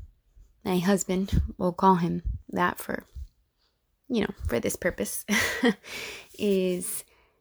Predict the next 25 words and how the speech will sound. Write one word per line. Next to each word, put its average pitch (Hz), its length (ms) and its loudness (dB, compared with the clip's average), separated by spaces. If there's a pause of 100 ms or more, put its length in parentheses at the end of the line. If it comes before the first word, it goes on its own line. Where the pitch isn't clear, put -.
(160)
the 185 100 0
one 175 160 6
that 175 120 2
does 185 180 2
all - 100 4
that - 160 -2
stuff - 200 -4
for - 140 0
me. 185 380 2
But - 160 -4
this 208 160 2
season, 190 560 0
I'm 185 180 -2
going 180 320 0
to 208 100 -8
be 220 140 2
doing 214 340 2
it 233 120 0 (680)
on 214 140 2
my 240 120 6
own, 170 360 4 (180)
raw 196 440 2
and 240 180 2
unedited. 190 840 2 (1120)
Um, - 460 2